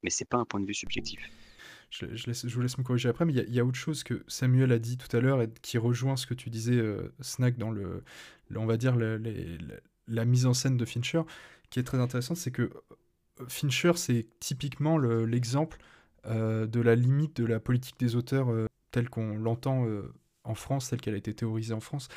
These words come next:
Speaker 2: Fincher, c'est tout sauf du cinéma d'auteur, et pourtant, c'est,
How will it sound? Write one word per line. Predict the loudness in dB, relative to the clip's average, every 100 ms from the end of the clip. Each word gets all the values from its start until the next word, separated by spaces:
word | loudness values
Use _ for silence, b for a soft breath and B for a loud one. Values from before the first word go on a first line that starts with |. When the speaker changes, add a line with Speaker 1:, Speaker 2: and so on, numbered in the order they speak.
| B
Speaker 2:
Fincher, | 0 0
c'est | 0 -2
tout | 0 -2 -2 B B
sauf | -16 -2 -2 0
du | -4
cinéma | -2 0 2
d'auteur, | 2 0 0 -2 -4 _ _ 0
et | 0
pourtant, | 0 -4 0 0 -2 _ _
c'est, | -6 -2 0 2